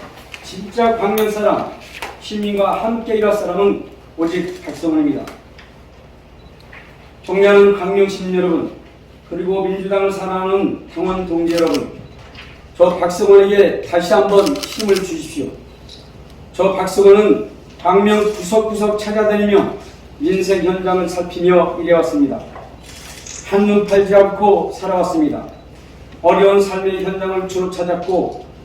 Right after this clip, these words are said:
억울한 사람이 생기지 않도록 행정도 살폈습니다.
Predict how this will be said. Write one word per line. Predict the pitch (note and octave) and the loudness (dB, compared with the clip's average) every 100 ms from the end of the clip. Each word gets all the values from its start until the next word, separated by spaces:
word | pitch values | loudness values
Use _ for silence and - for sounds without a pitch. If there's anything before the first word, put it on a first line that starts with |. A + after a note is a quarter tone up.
| - - | -20 0
억울한 | E3 F#3 G#3+ G#3 | 2 4 4 2
사람이 | G#3 G3 G#3 | 2 0 0
생기지 | G3+ G#3+ A#3 A3 G3+ | -2 0 -2 0 0
않도록 | F#3+ F#3+ G3+ G3+ - - - - | 0 0 0 0 -2 -16 -20 -8
행정도 | G3+ F#3+ F3+ E3+ F3 F3 | -4 -2 0 0 0 0
살폈습니다. | E3+ F3 E3+ D3+ D3 C3 G#2+ | -2 -8 -6 -4 -2 -2 -4